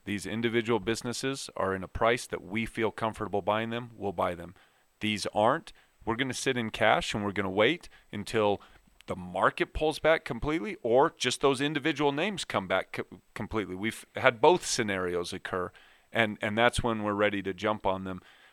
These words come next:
But, uh, but in terms of the market in general, is it gonna go higher? Is it gonna go lower this year? Nobody knows.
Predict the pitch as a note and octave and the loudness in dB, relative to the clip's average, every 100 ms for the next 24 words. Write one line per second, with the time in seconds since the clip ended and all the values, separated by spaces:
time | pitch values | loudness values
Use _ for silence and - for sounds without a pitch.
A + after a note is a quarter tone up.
0 | _ - G2+ - - G#2 F#2+ F#2+ - G#2 | _ 4 4 4 2 4 6 2 2 4
1 | A2+ G#2+ - C3+ C3+ G#2+ A2+ G2 - - | 4 2 2 2 2 2 2 2 -6 -20
2 | _ _ _ _ - G2+ G#2 A#2 B2+ A2+ | _ _ _ _ 0 4 8 8 8 2
3 | G#2 F#2 A2+ A#2 G2+ G2 F#2+ F2+ G#2+ G2 | 0 2 4 4 4 4 2 -2 -4 0
4 | G2 F2 A#2+ A#2+ G#2+ F#2+ F#2+ G2 F#2 G2+ | -2 6 8 8 6 0 -4 -4 2 4
5 | F#2+ G2+ A#2 A#2 A#2+ B2 C3 D3 - _ | 6 6 6 4 0 2 2 0 -6 _
6 | _ _ - A2+ B2+ G#2 F#2+ E2+ - - | _ _ -10 6 8 8 4 0 -4 -8
7 | - | -14